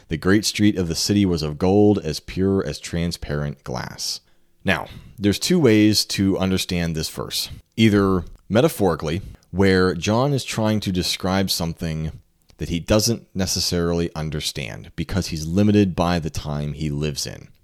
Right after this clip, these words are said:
A lot of Revelation probably needs to be understood that way.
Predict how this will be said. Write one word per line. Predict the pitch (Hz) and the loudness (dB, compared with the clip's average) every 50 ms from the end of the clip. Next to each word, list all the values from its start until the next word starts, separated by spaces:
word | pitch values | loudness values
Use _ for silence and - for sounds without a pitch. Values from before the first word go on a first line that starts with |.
| - - - | -20 -10 -8
A | 85 | -6
lot | 85 87 98 104 113 110 | -2 0 2 2 2 2
of | 117 101 95 | 0 0 0
Revelation | 101 92 90 92 87 85 85 80 - - 82 80 76 78 76 - - _ _ _ - | 0 0 0 -2 -2 -2 -2 -2 -4 -6 -6 -8 -8 -8 -10 -12 -14 _ _ _ -14
probably | - - 90 92 92 92 90 | -6 -4 -2 0 0 0 0
needs | 85 85 85 80 - - | 0 -2 -2 -4 -4 -8
to | - 80 | -10 -8
be | 82 80 76 76 76 76 73 - _ _ _ _ _ _ _ _ _ | -8 -6 -4 -4 -4 -4 -6 -8 _ _ _ _ _ _ _ _ _
understood | - 98 101 98 98 95 - - - 87 80 76 73 67 | -2 -2 0 0 0 0 -2 -4 -4 -2 -2 -2 -4 -4
that | 73 71 71 - | -4 -6 -6 -6
way. | 67 67 60 - - - | -8 -10 -10 -10 -12 -16